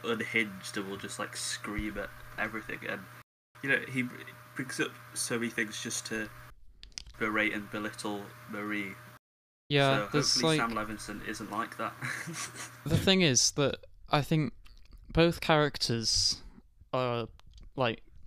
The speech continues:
Speaker 2: shown to be imperfect, and I don't think you're really meant to sympathize with one more than the other, but given they're both kind of terrible. Um, but, <sighs> yeah, I can't help but feel that, like,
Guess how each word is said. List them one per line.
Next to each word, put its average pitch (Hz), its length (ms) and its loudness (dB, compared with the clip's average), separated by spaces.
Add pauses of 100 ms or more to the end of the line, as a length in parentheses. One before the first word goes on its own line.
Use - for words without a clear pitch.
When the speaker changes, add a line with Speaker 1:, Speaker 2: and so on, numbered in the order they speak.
(140)
Speaker 2:
shown 120 340 2
to 120 100 -4
be 117 140 -2
imperfect, - 840 -2
and 117 160 2
I 117 60 4
don't 127 200 4
think - 320 -2
you're 120 200 2
really 117 260 2
meant 117 240 -4
to - 140 -6
sympathize 113 760 0
with 117 160 -6
one 110 280 -2
more 107 220 -6
than 107 140 -10
the 107 160 -8
other, 110 380 -6
but - 180 -8
given 113 240 0
they're 117 100 -4
both - 360 -6
kind 104 320 -6
of 104 120 -8
terrible. 107 640 0 (640)
Um, 107 480 -4 (360)
but, 117 400 0
<sighs> - 1300 -14
yeah, 143 260 6
I 147 80 6
can't 151 300 4
help 151 180 6
but - 140 -4
feel 139 180 2
that, - 180 -6
like, 120 300 4